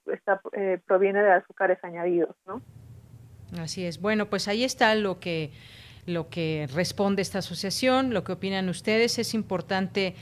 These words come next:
Speaker 2: saber y conocer qué estamos consumiendo. Eso es lo más importante y sabemos que han tenido una lucha muy grande con el tema también de los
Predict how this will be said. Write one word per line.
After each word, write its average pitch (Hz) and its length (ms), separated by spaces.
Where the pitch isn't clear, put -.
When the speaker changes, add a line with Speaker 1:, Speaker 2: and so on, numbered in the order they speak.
Speaker 2:
saber 190 580
y 226 60
conocer 180 640
qué 180 380
estamos 175 420
consumiendo. 226 680
Eso 247 280
es 226 60
lo 208 80
más 185 240
importante 202 540
y 233 60
sabemos 196 380
que - 80
han 185 120
tenido 190 340
una 185 160
lucha 175 380
muy 175 380
grande 185 520
con 170 180
el 160 120
tema 180 280
también 170 300
de 175 80
los 165 360